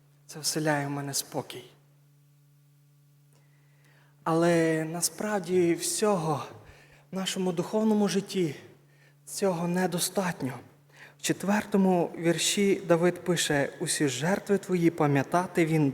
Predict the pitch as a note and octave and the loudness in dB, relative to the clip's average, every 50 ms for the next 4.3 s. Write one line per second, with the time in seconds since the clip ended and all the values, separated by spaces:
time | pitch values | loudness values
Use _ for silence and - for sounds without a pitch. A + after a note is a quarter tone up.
0 | C#3 - D3 D3+ D#3 C#3+ D3 C3 A#2+ A2+ - - - - - - - - D3+ C#3 | -2 -2 0 2 2 2 2 0 -2 -4 -8 -14 -18 -20 -20 -20 -12 -8 -8 -8
1 | C3 C3 D#3 G3 F#3 A3 G3+ F#3+ F#3+ F3+ E3 E3+ E3 D#3 D3+ - C#3 - C#3 C#3 | -4 -2 -2 2 4 4 6 6 6 4 4 4 2 0 0 -4 -6 -4 -2 0
2 | C3+ C3+ C3+ B2+ - - C#3 C3+ B2+ B2 - - - E3 E3+ E3+ E3 D#3+ D#3+ D#3 | 0 2 0 0 0 0 0 0 0 -2 -4 -4 -2 -2 0 0 -2 -2 -2 -2
3 | D3+ D3+ D3 D3 - - - - _ _ _ _ _ _ _ _ - - - - | -4 -4 -4 -8 -12 -20 -20 -20 _ _ _ _ _ _ _ _ -10 -8 -6 0
4 | - F3 D#3 - - A#2+ | 2 2 2 0 -2 -10